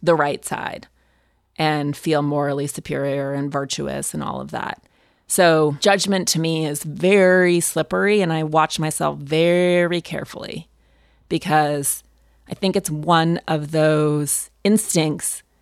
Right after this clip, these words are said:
that is loaded with meaning if you care to look at it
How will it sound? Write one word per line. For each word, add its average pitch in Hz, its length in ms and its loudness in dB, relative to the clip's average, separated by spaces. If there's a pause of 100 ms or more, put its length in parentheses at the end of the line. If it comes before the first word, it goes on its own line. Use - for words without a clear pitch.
(640)
that 151 360 0
is 151 240 2
loaded 196 760 6
with 151 180 -2
meaning 165 500 2
if 170 140 -4
you 160 80 2
care 147 180 -2
to 143 100 -2
look 139 300 -4
at - 180 -8
it - 160 -8